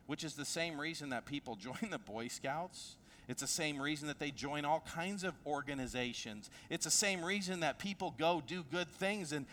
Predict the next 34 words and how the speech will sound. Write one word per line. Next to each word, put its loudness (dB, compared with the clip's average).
they 6
volunteer 6
is -4
to -4
feel -2
good. -2
So 0
the 6
thing 4
is, 8
is -2
that 8
when -2
you 0
think 2
about 10
whether 12
or 4
not 6
somebody 4
knows 4
the 0
Lord, 2
when -6
you -2
think -2
about 6
whether 4
or 0
not -2
you -2
know 2
the 0
Lord, -8